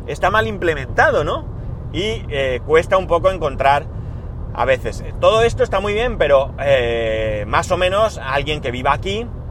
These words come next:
pues puede hacerse una idea de,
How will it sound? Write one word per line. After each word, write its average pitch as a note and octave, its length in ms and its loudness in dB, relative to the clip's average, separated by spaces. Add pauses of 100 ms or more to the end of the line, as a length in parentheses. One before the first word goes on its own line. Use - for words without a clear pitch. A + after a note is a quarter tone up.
(280)
pues C#3 140 6
puede D#3 200 4
hacerse F3+ 320 2
una F#3 160 0
idea F#3 500 2
de, B2 880 -2